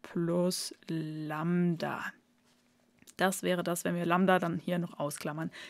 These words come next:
was übrig bleibt. Und das ist eine super schön faktorisierte Form von dieser Determinante. Also was wir gerade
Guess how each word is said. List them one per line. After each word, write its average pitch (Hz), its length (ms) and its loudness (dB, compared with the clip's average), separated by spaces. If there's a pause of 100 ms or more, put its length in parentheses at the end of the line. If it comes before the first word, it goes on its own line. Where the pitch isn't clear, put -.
(140)
was 294 160 0
übrig - 360 -12
bleibt. - 300 -14 (300)
Und - 180 -6
das 233 240 6
ist - 220 -2
eine 180 160 -2 (100)
super 226 320 4
schön 202 300 6
faktorisierte 175 680 -2
Form 180 560 4 (220)
von 175 480 0 (140)
dieser 170 220 -2
Determinante. 165 800 -4 (340)
Also 156 280 -6
was 190 160 4
wir 190 100 2
gerade 165 400 -10